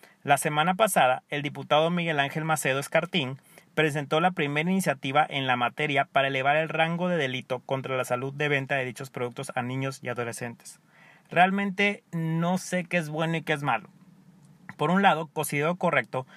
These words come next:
que no se fomente la venta de comida chatarra no solamente a niños, sino también a adultos, porque tenemos un gran problema de salud en México y lo estamos viviendo con esta pandemia. Pero creo que es solo tapar un bache.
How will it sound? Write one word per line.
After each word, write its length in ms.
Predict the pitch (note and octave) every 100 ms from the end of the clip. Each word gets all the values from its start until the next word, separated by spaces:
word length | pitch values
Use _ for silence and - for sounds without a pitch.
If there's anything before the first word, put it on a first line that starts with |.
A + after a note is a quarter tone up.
| - -
que 120 | D3
no 140 | D3+
se 140 | E3+ G3
fomente 440 | E3 D3 C#3+ D#3+
la 200 | D#3+ C#3 -
venta 460 | - D3 D3 C#3 C#3+
de 100 | C3+
comida 340 | B2 C3 C#3+
chatarra 440 | C#3 - B2 C3+ C3+
no 160 | D#3
solamente 520 | F#3 G3 F#3 E3+ E3+
a 40 | D3+
niños, 320 | C3+ D3+ E3+
sino 180 | - C3+
también 240 | B2 B2
a 40 | C3
adultos, 400 | C3+ C#3 A2+ - - - -
porque 240 | C#3 C#3
tenemos 380 | D3 D3+ E3+ E3+
un 120 | E3
gran 260 | D#3+ F3+ G3
problema 340 | G3 E3 E3
de 60 | E3
salud 220 | C3 C#3
en 100 | C#3+
México 480 | C#3 C3+ B2 B2+ C3+
y 120 | C#3+
lo 80 | C3
estamos 280 | - C#3+ D3+
viviendo 340 | C3+ C3 C#3
con 180 | C3+ B2
esta 180 | - C3+
pandemia. 580 | B2+ A#2+ B2+ B2 A2 - _ _ - _ _
Pero 260 | D#3 D#3+ D#3+
creo 260 | F3 F#3
que 160 | F#3 F3+
es 60 | F3
solo 240 | E3+ F3
tapar 300 | D3 C#3+ D3+
un 140 | D3+
bache. 340 | C3+ C#3 -